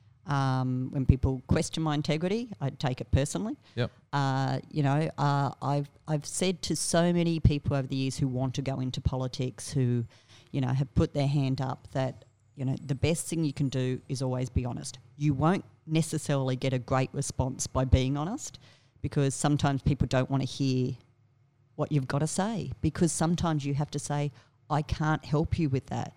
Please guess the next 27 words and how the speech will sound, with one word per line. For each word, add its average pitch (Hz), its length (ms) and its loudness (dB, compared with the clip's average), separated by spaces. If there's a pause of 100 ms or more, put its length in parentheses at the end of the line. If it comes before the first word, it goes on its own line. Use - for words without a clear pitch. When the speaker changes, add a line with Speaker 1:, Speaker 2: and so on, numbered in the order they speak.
(260)
Speaker 2:
Yeah. - 100 -4
Speaker 1:
Sometimes 160 400 4
you 165 100 4
have 151 180 -2
to 156 80 -4
stand 156 500 -2
up 127 320 -6 (420)
in 160 140 4
a 131 40 4
hall 175 500 2
full 156 240 -2
of 131 80 -6
people 143 380 -2
at 131 60 0
a 127 40 -2
candidates 139 440 -2
forum 135 320 -2
and 139 120 0
say, 143 420 0 (160)
"No, 180 360 -6 (640)
no, 165 160 4
I'm 170 160 4
not 180 220 4
gonna 185 160 0
promise 147 440 0
you 135 120 0
that, 127 280 -2